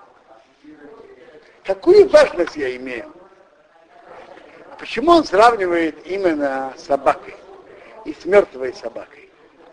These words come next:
Малбим говорит так. Известно, что собака,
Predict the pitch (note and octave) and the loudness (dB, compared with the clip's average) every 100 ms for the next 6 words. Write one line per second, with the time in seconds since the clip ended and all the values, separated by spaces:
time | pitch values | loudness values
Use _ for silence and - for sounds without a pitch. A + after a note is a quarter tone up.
0 | - - - - - - - - A3+ B3 | -20 -20 -20 -20 -20 -20 -20 -4 2 2
1 | A#3 G3+ F3 D#3+ D#3+ D#3 - - - - | 2 -4 -4 -4 -4 -6 -8 -10 -10 -20
2 | F#3+ - - D#3+ D3+ - - A#3 F#3 - | -20 -20 -20 -20 -20 -20 -20 -20 -20 -20
3 | - - - - - F3 - - - - | -20 -20 -20 -20 -20 -20 -20 -20 -20 -20
4 | - - E3+ F#3 B3 A#3 - C3+ D3 D3 | -20 -14 -12 0 2 2 -4 -6 -10 -10
5 | C#3 D3 D3 - - B2 B2 | -10 -8 -4 -4 -6 -12 -14